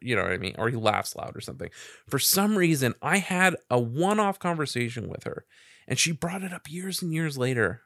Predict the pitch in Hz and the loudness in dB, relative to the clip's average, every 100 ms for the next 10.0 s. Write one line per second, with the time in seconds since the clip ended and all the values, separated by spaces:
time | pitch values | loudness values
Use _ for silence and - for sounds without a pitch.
0 | _ 120 117 - 117 127 113 92 110 101 | _ -2 -2 0 -4 -4 -6 -6 -8 -6
1 | 123 - 220 214 202 247 156 175 214 147 | -4 0 2 4 2 0 0 0 2 2
2 | 113 - - 123 - - 104 - - - | 0 -2 -4 -4 -4 -4 -4 -4 -10 -10
3 | 98 113 117 98 85 123 302 - _ - | -8 -4 -4 -4 -4 -4 -6 -12 _ -20
4 | - - - 202 202 254 349 208 143 139 | -20 -14 -2 0 0 0 2 4 2 0
5 | - 175 175 190 - 208 190 - 202 190 | 2 2 4 2 4 4 4 2 2 2
6 | 185 294 302 67 117 160 160 170 - - | 2 2 0 0 0 0 0 -2 -8 -20
7 | - _ 214 220 226 - - - 285 320 | -20 _ 2 6 4 2 -2 2 4 6
8 | 196 135 - 139 123 - 135 127 - - | 6 6 6 6 4 -6 4 4 6 0
9 | 349 262 240 208 175 175 381 427 453 466 | 0 4 6 6 6 4 4 4 2 2